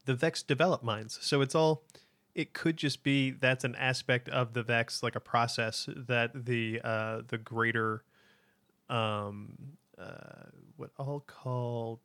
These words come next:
directive or, like, op-, operational unit, computational unit. Maybe it's like a cloud. I don't know. Whatever, whatever the greater command structure is, was just like, Oh, like, darkness, thing. "All right, uh,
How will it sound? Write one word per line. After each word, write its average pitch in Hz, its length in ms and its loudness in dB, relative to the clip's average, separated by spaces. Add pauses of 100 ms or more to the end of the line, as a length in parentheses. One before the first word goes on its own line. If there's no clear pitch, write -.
(120)
directive 110 500 -4
or, 107 160 -10
like, - 300 -16 (140)
op-, 120 240 -4
operational 117 600 -6
unit, 120 340 -18 (360)
computational 123 520 -8
unit. - 260 -20
Maybe 131 160 -8
it's - 100 -10
like 127 160 -6
a - 100 -20
cloud. - 200 -12 (920)
I 135 60 -2
don't 127 80 2
know. 104 80 -2 (300)
Whatever, 170 320 4
whatever 170 280 2
the 135 120 2
greater 127 300 2
command 113 340 -6
structure 139 340 2
is, 156 300 -2 (640)
was 123 120 0
just 123 180 0
like, 120 220 2
Oh, 160 300 6
like, 127 420 4 (160)
darkness, 135 540 2 (240)
thing. 120 420 0
"All 151 80 0
right, 131 240 4
uh, 143 640 4